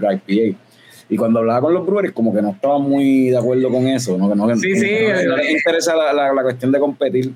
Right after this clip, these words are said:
Speaker 1: Y de ahí sale, en parte salieron los coñóscares. Hicimos los
Speaker 2: Ajá.
Speaker 1: coñóscares, pues, ok,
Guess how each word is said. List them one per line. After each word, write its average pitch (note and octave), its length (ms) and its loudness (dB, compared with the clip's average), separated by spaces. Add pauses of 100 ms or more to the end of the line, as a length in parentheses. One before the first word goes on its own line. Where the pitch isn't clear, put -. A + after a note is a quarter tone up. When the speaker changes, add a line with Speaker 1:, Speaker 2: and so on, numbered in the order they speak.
Speaker 1:
Y C#3 80 0
de C3+ 120 0
ahí C3 140 2
sale, F#3 300 0
en D3+ 100 -2
parte E3 280 -4
salieron C#3+ 320 -2
los C#3+ 100 -4
coñóscares. A#2+ 560 -4 (420)
Hicimos A2 340 0
los B2+ 80 0
Speaker 2:
Ajá. B2 120 -2
Speaker 1:
coñóscares, F3 480 -2
pues, E3+ 180 -2 (320)
ok, D3+ 200 0